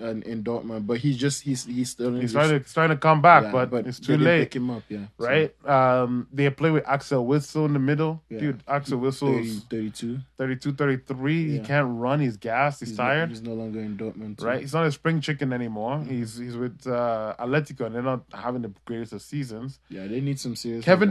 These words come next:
Speaker 1: revamping.
Speaker 2: Kevin De Bruyne is the only good player on that team, and Kevin De Bruyne, if Kevin De Bruyne looks bad, he looks bad, dude.
Speaker 1: Yeah.
Speaker 2: If he picks it up next game, absolutely, I think they're gonna be through.
Speaker 1: Yeah.
Speaker 2: But I, I have a feeling that Kevin De Bruyne himself, the way I'm seeing, seeing with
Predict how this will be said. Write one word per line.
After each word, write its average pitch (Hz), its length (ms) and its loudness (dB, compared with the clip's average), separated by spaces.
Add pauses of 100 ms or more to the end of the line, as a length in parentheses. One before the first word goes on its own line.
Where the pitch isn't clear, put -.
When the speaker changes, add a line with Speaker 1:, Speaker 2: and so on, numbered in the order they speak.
Speaker 1:
revamping. - 40 -6
Speaker 2:
Kevin 190 240 4
De 170 60 4
Bruyne 165 280 4
is 151 100 2
the 147 80 4
only 165 140 4
good 143 200 0
player 160 140 4
on 151 80 4
that 143 160 4
team, 180 240 0
and 123 100 -4
Kevin 139 220 0
De 131 80 0
Bruyne, 135 260 2
if 110 80 -8
Kevin 160 200 2
De 151 60 0
Bruyne 143 240 2
looks 131 140 0
bad, 139 300 2
he 127 40 0
looks 123 200 -4
bad, 127 320 -2
dude. 101 180 -8
Speaker 1:
Yeah. 98 180 -8
Speaker 2:
If 139 160 -4
he 202 120 2
picks 233 260 0
it 202 80 4
up 180 160 10
next 147 220 4
game, 156 400 0
absolutely, 131 480 2
I 123 80 -4
think 135 180 -8
they're 117 80 -6
gonna 117 140 -6
be 98 160 -12 (260)
through. 117 260 -10 (100)
Speaker 1:
Yeah. 117 200 -8 (180)
Speaker 2:
But 127 260 -2 (320)
I, 135 240 0
I 143 80 2
have 139 180 0
a 165 80 4
feeling 160 280 -4
that 120 180 -4
Kevin 156 280 -2
De 143 80 0
Bruyne 139 280 0
himself, 143 580 2 (240)
the 143 260 -6
way 139 180 4
I'm 170 120 2
seeing, 165 360 -4
seeing 165 340 -4
with 127 180 -2